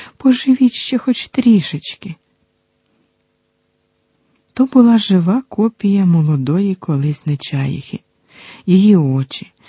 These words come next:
її тонке вродливе лице, її тонкостанна постава. Стара розплющила очі,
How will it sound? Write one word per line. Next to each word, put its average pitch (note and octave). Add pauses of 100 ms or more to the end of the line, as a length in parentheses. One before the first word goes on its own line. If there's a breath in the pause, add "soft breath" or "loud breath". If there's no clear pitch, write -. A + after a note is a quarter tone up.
(280 loud breath)
її E3
тонке F#3+
вродливе D3+
лице, C#3 (400 loud breath)
її D#3+
тонкостанна D3
постава. B2+ (1200)
Стара D#3
розплющила D#3
очі, D#3